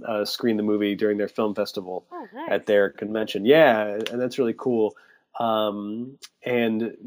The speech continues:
Speaker 1: Josie's making a poster. It's gonna be a nice big, you know, poster that is, it's almost like a Where's Waldo poster, uh, but it's, like, the Magic Kingdom and every single person in the movie, like,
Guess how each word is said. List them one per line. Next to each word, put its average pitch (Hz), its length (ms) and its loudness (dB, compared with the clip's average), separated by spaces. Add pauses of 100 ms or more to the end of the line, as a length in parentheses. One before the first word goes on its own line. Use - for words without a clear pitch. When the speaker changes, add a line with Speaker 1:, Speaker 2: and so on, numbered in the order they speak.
(300)
Speaker 1:
Josie's 127 420 2
making 123 440 0
a 98 120 -6
poster. 113 600 2
It's 110 120 -6
gonna 123 120 0
be 117 60 2
a - 20 0
nice 120 280 0
big, 120 440 2 (320)
you 123 100 0
know, 101 220 0
poster 123 600 -2 (300)
that 113 420 2
is, 120 140 -4
it's 123 140 -4
almost 143 180 4
like 147 100 2
a 120 80 4
Where's 117 360 2
Waldo 117 360 2
poster, 175 480 -4 (340)
uh, 117 420 2
but 123 160 -4
it's, 117 160 -12
like, 117 240 -4
the 120 360 -10
Magic 123 300 -4
Kingdom 123 540 -4
and 123 120 -6
every 139 300 2
single 160 240 2
person 143 320 2
in 120 60 -4
the 120 60 -2
movie, 117 360 -2
like, 101 180 -8